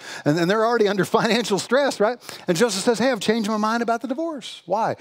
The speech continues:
'Cause God showed up in a dream. Wedding's back on. All that is stressful. And that's not it. Now they find out about the census.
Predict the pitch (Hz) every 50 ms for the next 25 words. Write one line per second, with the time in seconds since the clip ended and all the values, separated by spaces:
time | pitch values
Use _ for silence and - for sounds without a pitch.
0 | - - - - 160 139 123 120 185 180 254 269 247 - - 160 156 190 208 -
1 | 247 254 240 262 262 285 320 311 285 254 226 185 143 127 _ _ _ _ _ _
2 | _ _ _ _ _ _ _ _ - 160 233 302 285 220 202 285 285 294 339 302
3 | 302 294 269 240 208 180 143 117 107 _ _ _ _ _ _ _ _ _ _ _
4 | _ _ _ _ _ _ _ _ _ - - - 262 320 339 254 208 240 277 269
5 | 226 175 - - - 214 262 330 - - - - 165 113 85 - _ _ _ _
6 | _ _ _ _ _ _ _ _ _ _ _ _ _ _ _ _ _ _ _ -
7 | 175 190 226 269 294 - - 269 247 247 254 302 359 320 196 185 233 277 247 196
8 | - 190 196 208 214 214 220 214 220 - 214 - - 311 349 359 - - 180 -
9 | - - - -